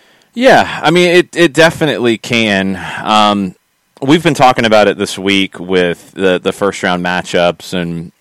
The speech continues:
which ones are, you know, more heavily tilted to the home team, who, who are favored in all of them, and which ones could be on upset alert. Seattle R S L feels like one that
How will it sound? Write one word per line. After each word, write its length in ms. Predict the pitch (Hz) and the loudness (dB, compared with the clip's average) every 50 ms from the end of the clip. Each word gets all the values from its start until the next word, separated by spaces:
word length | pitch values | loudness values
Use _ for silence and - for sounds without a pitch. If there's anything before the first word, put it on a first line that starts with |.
| _ _ | _ _
which 360 | - 104 104 120 113 - - | -8 -2 0 0 0 0 -2
ones 500 | 113 104 104 104 101 98 98 95 90 85 | -2 0 2 2 2 0 0 -2 -4 -2
are, 460 | 92 92 90 90 87 87 87 85 82 _ _ _ _ _ _ _ _ _ _ _ - | 0 2 2 2 2 2 0 -2 -4 _ _ _ _ _ _ _ _ _ _ _ -4
you 80 | 113 101 | -2 -2
know, 60 | 95 | 0
more 180 | 95 101 107 98 | 2 2 2 2
heavily 420 | 98 113 104 98 98 98 98 95 | 4 2 2 2 2 0 0 0
tilted 560 | - - 101 95 95 - - 95 92 90 85 | 0 0 0 0 -2 -2 -2 -2 -2 -2 -4
to 160 | - - 98 | -4 -4 -2
the 100 | 90 90 | -2 0
home 300 | 90 95 92 92 92 92 | 0 2 0 0 -2 -4
team, 560 | 90 - 92 87 87 87 87 87 87 90 92 90 | -6 -6 -8 -6 -6 -4 -4 -4 -4 -4 -6 -4
who, 360 | 92 92 92 90 90 90 90 | -4 -4 -4 -4 -6 -8 -8
who 220 | 85 95 98 98 98 | -8 -4 -2 0 0
are 100 | 98 98 | 0 2
favored 460 | - 131 113 110 107 95 101 98 98 | 4 4 4 4 4 2 0 0 0
in 100 | 98 95 | 0 0
all 320 | 85 87 92 90 87 87 | 2 2 2 2 2 0
of 140 | 87 80 82 | -4 -6 -6
them, 280 | 87 87 87 87 90 90 | -6 -6 -4 -4 -6 -6
and 120 | 90 90 | -6 -2
which 240 | 92 101 - - - | -4 -4 -4 -4 -4
ones 420 | 98 98 95 95 92 90 85 - | -2 -2 0 0 -2 -4 -8 -10
could 300 | - - - 127 123 104 | -10 -2 0 0 0 0
be 240 | 98 104 98 92 92 | 0 -4 -2 -2 -2
on 240 | 78 85 90 87 - | -2 -2 -4 -4 -4
upset 440 | - 92 - - - - 87 85 85 | -4 -6 -6 -6 -6 -6 -4 -4 -4
alert. 380 | 85 85 85 85 85 85 - _ _ _ _ _ _ _ _ _ _ _ | -4 -4 -4 -4 -4 -6 -8 _ _ _ _ _ _ _ _ _ _ _
Seattle 500 | - - - 160 170 190 226 233 220 175 92 | -10 -2 2 4 4 6 6 4 4 4 4
R 220 | 110 156 156 151 | 6 6 6 6
S 160 | 143 131 - | 4 2 2
L 280 | 139 131 127 123 113 107 | 4 6 6 6 4 2
feels 380 | - - 117 113 113 107 95 95 | 0 -2 0 0 0 0 0 0
like 340 | 104 101 95 92 90 - - - - - - - - | 2 2 2 2 0 -4 -10 -20 -20 -20 -20 -20 -20
one 400 | - 101 101 104 104 107 107 101 | -12 -4 0 2 2 2 2 2
that 220 | 98 92 90 85 | 0 0 0 -2